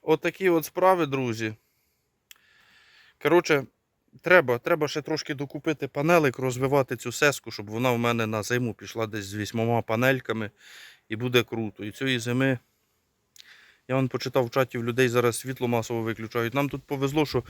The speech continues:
район, де я живу, ми тут дуже мало споживаємо, а з того, що мені відомо, е, відключення залежать від квот. Є певна квота споживання на район, скільки електрики. Якщо район виходить за квоту, його відрубають. То в нас тут відключень не сильно багато,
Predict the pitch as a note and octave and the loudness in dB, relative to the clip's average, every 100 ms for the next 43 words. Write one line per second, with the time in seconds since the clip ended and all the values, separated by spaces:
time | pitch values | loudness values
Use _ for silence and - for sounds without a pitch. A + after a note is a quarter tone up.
0 | - - - C3 C#3 E3+ F3+ C#3+ C3 A#2 | -14 -14 -4 4 6 6 4 4 2 2
1 | B2 B2+ C3+ C#3+ C3 C#3+ C#3 C#3+ C3+ B2 | 2 4 2 0 -6 0 2 4 4 2
2 | - B2+ B2+ D3 D#3 B2 A#2 A2 - C#3 | -2 -2 2 6 6 4 2 -2 0 -2
3 | B2+ C3 C3+ C3+ B2+ B2+ D3+ C3+ B2 - | 0 0 2 2 0 2 2 2 0 -8
4 | - - - _ - A#2 A2+ G2+ A#2+ C3 | -20 -20 -20 _ 0 4 4 2 -4 -8
5 | - E3 D#3 C#3+ B2 C3 C#3+ C3 A#2+ C3 | -2 0 2 2 2 4 4 4 -2 -4
6 | B2+ - C3 A#2+ - _ A#2+ C3+ D#3 C#3 | -10 -2 0 0 -2 _ -2 -2 0 2
7 | C3 A#2 D3 D3+ C3 - B2 A#2+ A#2+ A#2 | 2 2 -2 -2 -6 -6 -2 2 2 2
8 | A2+ A2+ A2 _ - B2 B2 A#2+ A#2+ A2 | 0 0 -2 _ -8 0 2 2 2 0
9 | - B2 - B2 A#2+ A#2+ - A2 A2 A#2 | -4 -6 -2 0 4 4 2 -10 -10 -10
10 | A2 C3 B2+ B2 C3 C3+ C3 B2 C3+ B2+ | -4 0 0 0 2 2 2 0 -2 0
11 | B2 B2 - D3 C#3+ A2+ A#2 A2+ G#2+ A2 | 2 0 0 -4 -2 -2 0 0 -2 -2
12 | G#2+ G#2 G#2 - - - - - C3+ C#3 | 0 0 -2 -8 -16 -16 -20 -4 -2 0
13 | C#3 - C3 C#3 C3+ C3 C3 B2+ D#3 C3+ | -4 -8 -10 -6 -4 0 0 4 4 4
14 | A#2 A2+ A2+ G#2+ G#2+ | 4 4 4 2 -2